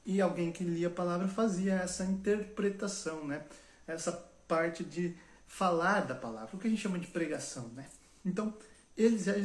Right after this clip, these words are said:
tinham isso. O que que a Igreja Católica tem de diferente? Todo o lugar, todas as igrejas,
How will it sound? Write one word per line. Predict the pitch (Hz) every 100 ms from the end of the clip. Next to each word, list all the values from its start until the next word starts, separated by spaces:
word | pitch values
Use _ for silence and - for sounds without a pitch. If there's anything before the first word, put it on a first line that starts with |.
| 190
tinham | - 190 190
isso. | 185 - - -
O | 214
que | - 269
que | 226
a |
Igreja | 196 180 170
Católica | 170 156 147 143 147
tem | - - 175 185
de | 165
diferente? | 143 - 151 123 117 - - - - - - - - -
Todo | 277 285 208 208
o | 196
lugar, | 190 170 165 165 - - - - _ - - - - -
todas | 226 214 180
as | 165
igrejas, | 156 139 143 208 - -